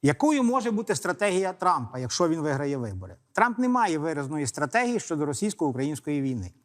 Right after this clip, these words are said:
Але з його висловлювань можна припустити, що він думає приблизно так. От я подзвоню, як стану президентом, Путіну,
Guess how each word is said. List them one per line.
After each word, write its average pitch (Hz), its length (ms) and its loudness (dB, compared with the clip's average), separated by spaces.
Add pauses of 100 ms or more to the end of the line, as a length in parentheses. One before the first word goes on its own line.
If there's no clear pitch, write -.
Але 151 240 2
з - 240 -6
його 185 320 2
висловлювань 160 1000 0 (360)
можна 226 340 2
припустити, 196 800 -4 (220)
що - 180 0
він 262 200 4
думає 220 340 0
приблизно 160 500 -4
так. 98 360 -10
От 226 120 -8
я 254 140 4
подзвоню, 160 640 0
як 151 120 -6
стану 147 260 0
президентом, 131 760 -6
Путіну, 190 460 0